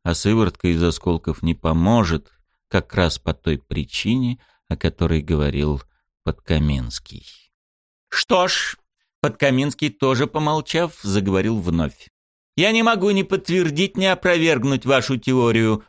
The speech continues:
уважаемая Сирена, а значит, проверить это исключительно в ваших силах.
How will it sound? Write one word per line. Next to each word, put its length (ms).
уважаемая 680
Сирена, 560
а 140
значит, 480
проверить 680
это 400
исключительно 1080
в 160
ваших 580
силах. 720